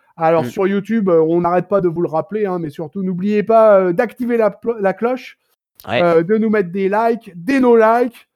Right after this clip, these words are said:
Speaker 1: de
Speaker 2: Ring
Speaker 1: nous
Speaker 2: the
Speaker 1: mettre
Speaker 2: bell.
Speaker 1: des, voilà, ring the bell. Et puis, euh, et puis, euh, laissez-nous, euh, laissez-nous des commentaires.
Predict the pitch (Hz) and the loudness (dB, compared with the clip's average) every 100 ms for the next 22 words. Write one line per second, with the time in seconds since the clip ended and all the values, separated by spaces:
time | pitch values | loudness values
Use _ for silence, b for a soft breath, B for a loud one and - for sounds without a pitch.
0 | _ _ _ 247 277 277 254 123 - - | _ _ _ 0 2 2 2 2 2 -2
1 | _ 214 202 190 175 180 175 196 165 240 | _ -20 -18 -20 -10 -2 0 0 -2 -4
2 | 196 175 196 247 185 123 147 160 156 226 | -2 -2 2 2 2 -2 -8 -8 -6 -2
3 | 233 165 160 156 233 240 170 151 180 175 | 0 0 -2 -4 -2 -2 0 -2 -4 -8
4 | 175 190 262 233 175 160 180 214 202 254 | -8 -6 -4 -2 0 0 -2 -8 -8 -6
5 | 240 - 202 247 311 311 214 | -6 -6 -4 -4 -2 -2 -4